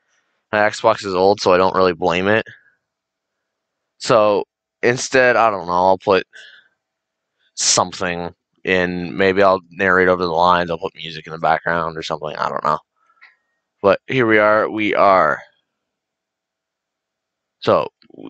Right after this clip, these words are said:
we are starting the story mode. We got either the full size, a full Cars experience for the drivers of all ages,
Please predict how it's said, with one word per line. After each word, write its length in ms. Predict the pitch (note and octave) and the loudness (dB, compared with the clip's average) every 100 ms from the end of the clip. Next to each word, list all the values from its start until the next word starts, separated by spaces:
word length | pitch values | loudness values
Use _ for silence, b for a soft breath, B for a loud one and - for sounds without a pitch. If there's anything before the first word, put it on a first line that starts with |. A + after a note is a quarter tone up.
| - | -8
we 200 | G2 F#2+ | -2 0
are 40 | |
starting 380 | G2 B2+ A#2+ A#2+ | 2 0 0 -2
the 60 | A#2+ | -2
story 280 | - C3 | 2 2
mode. 260 | B2 G#2 E2+ | 2 0 0
We 120 | F2+ | 0
got 260 | A2 G#2+ - | 2 2 0
either 200 | B2+ A2+ | -2 0
the 100 | G2+ | 0
full 260 | - C#3 | 2 4
size, 380 | C3 B2+ F#2 E2+ | 4 2 2 0
a 100 | - | -6
full 280 | - F#3 G#3+ | -2 4 4
Cars 260 | F#3+ D#3+ B2+ | 4 0 -2
experience 380 | - B2+ A#2 | -2 0 0
for 80 | G#2+ | -2
the 80 | G#2+ | -4
drivers 340 | G2+ G#2+ F#2+ | 0 0 -2
of 80 | F2+ | 0
all 260 | F#2+ C#3+ C#3 | 4 4 2
ages, 560 | G2 F2+ D#2+ E2 - | -2 -6 -8 -10 -12